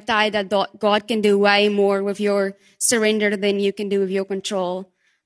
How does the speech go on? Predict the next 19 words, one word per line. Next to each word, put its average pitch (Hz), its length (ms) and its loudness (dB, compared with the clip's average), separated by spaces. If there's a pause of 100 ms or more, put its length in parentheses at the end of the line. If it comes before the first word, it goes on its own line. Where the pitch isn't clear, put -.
Ehm, 196 400 0 (160)
en 233 160 -4
so, 226 240 -2
dit 202 120 -4
was 208 200 -2
regtig 196 260 2
net 220 220 -2
vier 220 260 -4
maande 196 380 -4
van 190 240 -6
complete 202 420 -6
surrender 190 540 -6
en 185 180 -6
daarvoor 185 380 -8
is 208 80 -6
ek 190 80 -10
ook 180 120 -10
baie 185 220 -2
dankbaar. 185 540 -8